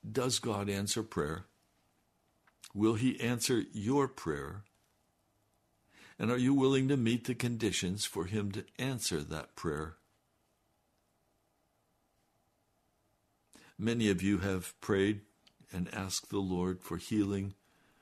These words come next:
or you've prayed and asked the Lord for something, and when it didn't immediately happen, you chose to blew God,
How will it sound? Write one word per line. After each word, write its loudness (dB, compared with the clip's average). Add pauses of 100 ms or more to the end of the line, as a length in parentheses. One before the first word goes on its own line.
(300)
or 0
you've -2
prayed 2
and -2
asked -4
the 0
Lord 0
for -6 (720)
something, -4 (2500)
and -6
when 0
it -4
didn't -2
immediately 0
happen, -6 (3250)
you -10
chose -2
to 0
blew 0
God, -4